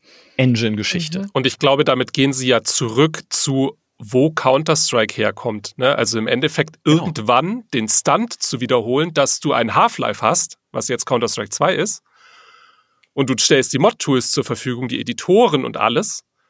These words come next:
Speaker 3: und irgendwann macht jemand zufällig einen Counter-Strike und es wird der erfolgreichste Multiplayer-Shooter der Welt.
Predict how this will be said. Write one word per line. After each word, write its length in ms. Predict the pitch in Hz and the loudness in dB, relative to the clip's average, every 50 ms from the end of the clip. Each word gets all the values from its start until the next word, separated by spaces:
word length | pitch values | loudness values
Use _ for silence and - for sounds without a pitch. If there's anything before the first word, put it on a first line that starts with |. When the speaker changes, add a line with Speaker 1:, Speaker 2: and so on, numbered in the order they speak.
| _ _ _ _ | _ _ _ _
Speaker 3:
und 120 | - 123 | -2 2
irgendwann 640 | 151 175 240 254 262 - 170 165 170 160 120 104 - _ _ | 4 4 4 2 2 4 4 4 4 4 0 -4 -8 _ _
macht 320 | - 143 143 - - _ - | -2 0 0 0 -2 _ -2
jemand 460 | 151 151 151 147 151 151 156 - - _ _ _ _ _ _ _ _ _ _ _ _ _ | 0 2 2 2 2 0 -2 -6 -12 _ _ _ _ _ _ _ _ _ _ _ _ _
zufällig 540 | - - 190 185 190 170 165 170 - - - | -4 -4 -2 0 2 2 2 2 0 -4 -10
einen 100 | - 143 | -12 -4
Counter-Strike 720 | - 156 190 214 202 165 156 - - 120 110 110 104 - - _ _ _ _ _ _ | 0 2 2 4 2 0 0 -2 -2 0 0 0 0 -2 -8 _ _ _ _ _ _
und 100 | - 117 | -8 -6
es 140 | 117 - - | -4 -2 2
wird 300 | 135 143 156 156 - - - _ _ _ _ - | 4 4 2 2 -2 -8 -14 _ _ _ _ 0
der 80 | 147 | 0
erfolgreichste 540 | 156 135 - 156 156 156 160 147 - - - | 0 2 2 2 2 2 2 0 0 0 -2
Multiplayer-Shooter 720 | 151 151 156 156 151 - 147 147 139 127 - 160 147 151 135 | -2 -2 -4 -4 -2 0 2 2 2 2 0 -2 0 2 4
der 140 | 131 123 - | 4 4 4
Welt. 300 | 170 180 160 - - | 4 4 4 2 -2